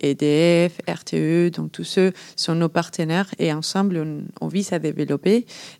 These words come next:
des méthodes et un, un nombre de recommandations pour, euh, une application harmonisée de l'analyse des cycles de vie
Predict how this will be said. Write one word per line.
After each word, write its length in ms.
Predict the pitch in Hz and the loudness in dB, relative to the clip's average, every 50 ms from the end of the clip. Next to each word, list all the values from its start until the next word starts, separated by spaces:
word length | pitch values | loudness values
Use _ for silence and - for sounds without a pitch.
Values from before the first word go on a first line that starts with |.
| - | -6
des 140 | - 151 147 | -4 -2 0
méthodes 600 | 151 156 160 165 - 196 208 220 185 - 151 156 160 - - - - - - - | 0 0 0 2 4 6 6 6 4 2 -4 -6 -8 -12 -18 -20 -20 -16 -10 -6
et 460 | - 151 - 78 80 80 78 92 85 - - - | -6 -4 -4 -4 -4 -6 -6 -6 -6 -8 -8 -8
un, 180 | - - - - - - - | -6 -6 -6 -6 -10 -10 -8
un 120 | - - 160 | -6 -4 -4
nombre 300 | 156 165 165 170 165 156 | -2 -2 -2 -2 -2 -2
de 100 | 147 165 | -2 -2
recommandations 880 | 139 - 202 190 - 190 185 180 180 175 165 170 - - 196 190 196 190 - _ _ _ | 0 0 0 0 0 0 0 0 0 0 0 -2 -2 0 0 -2 -2 -2 -6 _ _ _
pour, 340 | - 196 202 202 175 185 | -2 0 0 2 4 4
euh, 140 | 170 165 151 - - - - - - - | 4 4 4 2 -4 -12 -18 -16 -14 -12
une 400 | - - - - 170 165 160 160 | -10 -6 -4 -4 -2 -2 -2 -2
application 840 | 165 165 - 208 190 - 196 185 - - - 202 190 190 190 185 - _ _ | -2 -2 -2 -2 2 2 2 2 2 2 2 4 4 4 2 0 -4 _ _
harmonisée 720 | - 196 190 196 202 202 202 196 196 185 175 - 190 185 180 | -2 0 2 4 6 6 6 6 6 4 4 2 2 2 2
de 120 | 175 156 | 0 -2
l'analyse 420 | 151 151 156 175 180 185 190 170 | -2 -2 -2 0 0 0 0 0
des 80 | 170 165 | -2 -4
cycles 340 | - - 170 - - 160 143 | -4 -6 -8 -4 -2 -2 0
de 80 | 143 | 0
vie 260 | 147 143 170 190 202 | -2 -2 -2 -4 -6